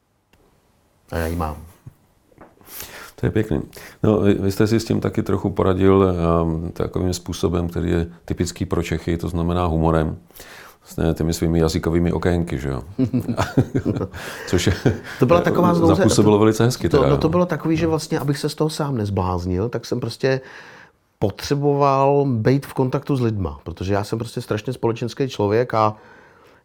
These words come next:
Speaker 1: to vzniklo úplnou náhodou. Tam opravdu nebyla žádná ambice, jako začít lidi oslovovat, nebo, nebo, nebo,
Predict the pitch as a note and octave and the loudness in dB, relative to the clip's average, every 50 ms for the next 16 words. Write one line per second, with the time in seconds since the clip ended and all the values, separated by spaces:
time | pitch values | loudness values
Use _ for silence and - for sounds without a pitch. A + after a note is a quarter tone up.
0 | _ - - _ - D3 B2+ G#2+ G#2+ A#2 B2 C3 D2+ A2+ A#2 C3+ C#3+ C#3 C3 A#2+ | _ -20 -10 _ -2 -2 0 0 0 2 2 2 0 2 2 2 4 4 4 2
1 | A#2+ C3 D3+ C#3 A2+ G2+ - A2 G#2+ A2+ G#2+ A#2+ B2+ B2 B2 A#2 A2 B2 A#2+ A#2+ | 2 2 2 0 0 0 0 0 0 0 2 2 2 4 2 4 4 4 2 2
2 | B2 A2+ B2 B2 - - G2+ G#2+ G#2+ B2 A#2 - - - B2 A#2 A#2 A2+ A2+ G#2+ | 2 0 0 0 0 2 2 4 2 2 0 0 -2 0 2 2 4 4 2 2
3 | - - G#2+ - A2 A2 G#2+ G#2 - - - - - - - - - - - _ | 0 -2 -2 0 0 2 2 0 -2 -8 -18 -20 -20 -20 -20 -20 -20 -20 -20 _
4 | _ - G#2 - - - G2 G#2+ G2 F#2+ G#2 - - F#2 - - - A2+ A2 G#2+ | _ -8 -8 -6 -4 0 2 2 4 4 2 2 0 -6 -8 -2 2 4 6 6
5 | A2 A2+ A2 A2+ G#2+ - A#2 A2+ A2 A2 G#2 G2 F#2+ G#2 F#2+ A#2+ G2+ F2 F2+ D#2+ | 6 4 4 2 0 0 0 2 2 2 2 2 2 2 4 4 4 2 2 0